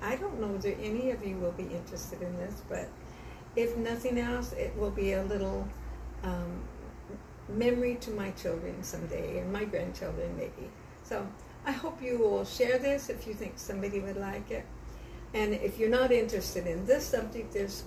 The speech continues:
quite a few more. We have music here, we have, uh, cooking here, we have,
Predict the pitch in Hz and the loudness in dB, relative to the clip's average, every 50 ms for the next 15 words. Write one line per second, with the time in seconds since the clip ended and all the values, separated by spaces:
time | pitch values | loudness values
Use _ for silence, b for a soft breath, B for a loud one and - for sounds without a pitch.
0 | - - 208 196 196 196 - - 208 190 190 185 185 185 185 190 190 190 180 190 | -8 -4 -4 -4 -4 -4 -4 -4 -2 -2 0 0 0 0 0 0 -2 -2 -2 -2
1 | 180 165 - - B B B B B B B - 233 247 254 247 247 269 262 254 | -4 -6 -8 -10 B B B B B B B 2 4 4 4 4 4 2 0 0
2 | - 277 262 254 254 254 254 254 254 247 247 226 220 208 220 208 196 196 185 180 | 2 4 8 10 10 12 10 10 8 6 4 2 0 2 0 0 0 0 0 0
3 | 185 - - 180 175 170 170 - - - 247 240 - 247 240 240 240 226 208 247 | -2 -4 -4 -2 -2 -2 -2 -2 0 0 0 0 0 0 0 2 2 2 2 4
4 | 233 220 220 220 214 214 214 214 214 214 185 180 180 185 175 175 170 | 4 6 6 6 6 4 4 2 2 0 -2 -4 -4 -4 -4 -4 -6